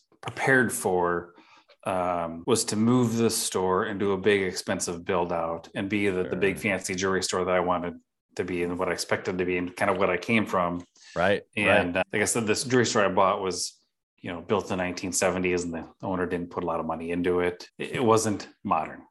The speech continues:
Speaker 1: and I
Speaker 2: Yeah.
Speaker 1: wanted a big, fancy, modern jewelry store. And
Speaker 2: Right.
Speaker 1: when I bought the business, sales just went north. They, sales went great year after year. I could do no wrong. But it was a, the economy at that time also, this is, I think I bought the business in two thousand three.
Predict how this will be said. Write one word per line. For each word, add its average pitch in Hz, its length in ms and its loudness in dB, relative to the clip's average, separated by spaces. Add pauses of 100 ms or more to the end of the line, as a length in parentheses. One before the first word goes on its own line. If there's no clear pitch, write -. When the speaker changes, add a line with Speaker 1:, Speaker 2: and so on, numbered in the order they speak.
(320)
Speaker 1:
and 101 80 -2
I 90 100 4
Speaker 2:
Yeah. 87 60 2
Speaker 1:
wanted 82 340 0
a 80 160 -10
big, 87 260 -6
fancy, 87 360 -8
modern 80 340 -4
jewelry 120 240 4
store. - 340 -10 (460)
And 101 120 -4
Speaker 2:
Right. 90 60 -4
Speaker 1:
when 92 120 2
I 98 280 4
bought 165 340 4
the 123 60 4
business, 98 640 -2
sales 95 380 2
just 90 220 -2
went 92 260 -6 (160)
north. 110 240 0
They, 92 140 -2 (160)
sales 92 420 -2
went 87 180 -10
great 147 400 0
year 110 220 0
after 95 200 -4
year. 110 260 6
I 101 60 4
could 90 180 -6
do 92 140 -4
no 87 100 -2
wrong. 92 480 -2
But 120 120 4
it 127 40 8
was 117 160 6
a, 104 160 2 (260)
the 107 60 -2
economy 127 420 4
at 95 80 0
that 95 140 0
time 95 220 -4
also, 107 360 4
this 90 200 -4
is, 95 180 -12
I - 60 -12 (180)
think 98 140 -12
I 90 60 -10
bought 90 220 -8
the 95 80 -6
business 92 500 -8
in 107 80 -14
two - 160 -4
thousand 87 380 -4
three. 120 600 2